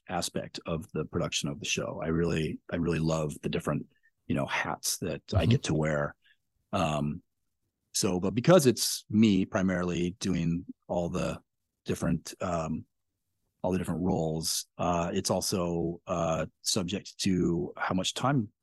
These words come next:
Speaker 1: do I have, or how much time is my day job taking up, or
Speaker 2: Mm-hmm.
Speaker 1: are we, uh, are we going to Wenatchee, uh, which is where you live, uh, to visit, to visit family, where,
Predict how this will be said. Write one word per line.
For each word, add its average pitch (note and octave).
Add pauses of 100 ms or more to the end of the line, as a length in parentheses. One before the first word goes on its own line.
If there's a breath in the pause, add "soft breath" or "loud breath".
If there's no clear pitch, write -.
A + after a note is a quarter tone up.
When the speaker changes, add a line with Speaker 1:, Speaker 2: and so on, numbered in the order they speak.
(100)
Speaker 1:
do F#2+
I F#2+
have, C#2 (100)
or -
how G2
much F2+
time F#2+
is E2+ (560 soft breath)
my F2
day F#2+
job F2
taking -
up, D#2
or E2
Speaker 2:
Mm-hmm. -
Speaker 1:
are F2+
we, F#2 (480 soft breath)
uh, F2+ (180)
are F2+
we F2+
going G2+
to B2
Wenatchee, A#2+ (200)
uh, F2+
which F#2
is G2+
where A2+
you D3+
live, F2 (140)
uh, D#2+ (100)
to G#2+
visit, A#2+ (160)
to A2+
visit B2
family, D3
where, G#2